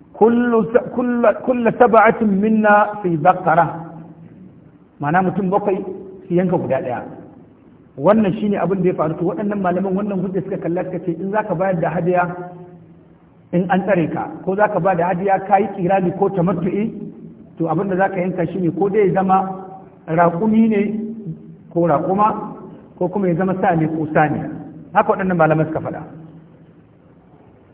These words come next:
Amma jumhurin malamai, jumhurin malamai suka ce a'a, ala annal murada bihi shatan fama fawqaha.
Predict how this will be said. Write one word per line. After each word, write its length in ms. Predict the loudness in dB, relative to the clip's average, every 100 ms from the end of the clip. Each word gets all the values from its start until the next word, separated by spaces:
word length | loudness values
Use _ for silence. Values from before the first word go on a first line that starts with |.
| _ 0
Amma 240 | 4 6 6
jumhurin 480 | 6 6 6 6 6
malamai, 400 | 6 6 4 2 -2 -8 -12 -14 -16 -18 -20 -20 -20 -20 -14 2
jumhurin 480 | 4 6 6 6
malamai 300 | 6 6 4
suka 160 | 2 0
ce 80 | 4
a'a, 340 | 6 8 6 -2 -10 -20 -20 -20 -2
ala 260 | 4 6 6
annal 260 | 4 2 2
murada 340 | 4 4 4
bihi 300 | 0 -2 0
shatan 300 | 2 2 -2
fama 220 | -2 -2
fawqaha. 640 | -2 -2 -2 -2 -2 -4